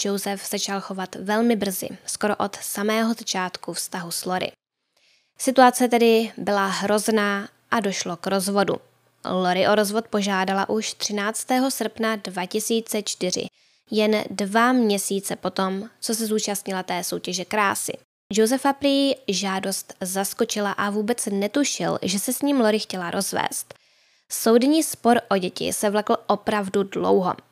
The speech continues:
a obě strany se navzájem obvinovaly ze všeho možného. Ty soudní tahanice se vlekly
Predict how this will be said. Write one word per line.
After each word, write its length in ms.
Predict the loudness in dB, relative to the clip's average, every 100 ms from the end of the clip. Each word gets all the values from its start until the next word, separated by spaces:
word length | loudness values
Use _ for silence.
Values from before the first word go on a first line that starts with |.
| -4
a 260 | -2 -2 -2
obě 260 | 2 4 2
strany 360 | -2 -4 -2
se 120 | 0
navzájem 400 | 0 2 2 2 0
obvinovaly 680 | -2 0 -2 -2 -2 -4
ze 180 | -4 -6
všeho 500 | -4 -2 -2 0 -2
možného. 720 | -2 -2 0 2 2 2 0 -4 _ _ _ _
Ty 140 | 2
soudní 580 | 2 4 6 8 6 4
tahanice 580 | 4 6 4 2 -2 -6
se 160 | -4 2
vlekly 440 | 0 4 4 4